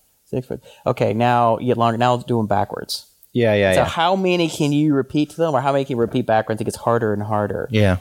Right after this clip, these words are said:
Speaker 1: And I think that goes into, like, trying to understand what they call G, which is, like, your,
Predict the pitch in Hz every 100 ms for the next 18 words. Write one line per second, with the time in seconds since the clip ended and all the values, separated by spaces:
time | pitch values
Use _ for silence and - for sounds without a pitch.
0 | _ - 117 110 110 - - _ - 151
1 | 175 151 131 123 120 113 110 113 110 107
2 | 104 - - _ _ _ _ _ _ _
3 | _ - - 123 120 113 110 - 117 113
4 | 107 104 - 107 107 107 107 131 - 120
5 | 117 123 123 127 113 113 107 - 98 98